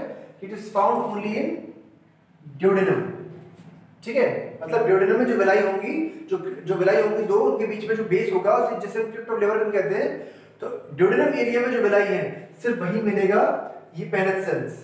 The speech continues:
ओके। बाकी जो और जगह villi होंगी तो वहां पर जो crypt of Leberkhan होगा, crypt of Leberkhan तो हर जगह होगा, जहां भी villi है, जैसे ये villi है, दूसरी villi है, तीसरी villi है, तो ये crypt of Leberkhan है एरिया, ये दूसरा crypt of Leberkhan है। तो ये तो पूरे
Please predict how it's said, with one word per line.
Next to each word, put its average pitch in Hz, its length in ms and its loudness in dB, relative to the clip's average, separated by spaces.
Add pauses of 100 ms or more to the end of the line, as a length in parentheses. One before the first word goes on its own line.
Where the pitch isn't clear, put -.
(440)
ओके। 240 240 -2 (560)
बाकी 170 380 2
जो 269 60 0 (300)
और 240 140 4
जगह 240 220 2
villi 214 200 6
होंगी 214 280 2 (360)
तो 156 80 -12
वहां 151 360 0
पर 269 460 0
जो 185 100 -6
crypt 226 220 -2
of 240 100 4
Leberkhan 220 320 4
होगा, 202 220 2 (200)
crypt 226 180 2
of 269 120 6
Leberkhan 254 340 0
तो - 120 -6
हर 226 100 -8
जगह 226 180 -4
होगा, - 240 2 (540)
जहां 170 240 0
भी 277 100 0 (140)
villi 185 340 4
है, 233 100 2 (300)
जैसे 190 160 -10
ये 214 160 -2
villi 208 160 4
है, 214 220 2
दूसरी - 260 -4
villi 202 200 0
है, 196 180 -2
तीसरी 214 220 -6
villi 196 200 2
है, 220 180 4 (460)
तो 185 60 -2
ये 240 200 2
crypt - 220 0
of 220 120 4
Leberkhan 208 320 4
है 175 120 2
एरिया, 151 260 2 (420)
ये 214 100 -2
दूसरा 226 240 2
crypt 240 260 2
of 214 100 2
Leberkhan 190 340 2
है। 160 140 0 (280)
तो 185 80 -8
ये 214 140 -4
तो 254 140 -2
पूरे 247 240 0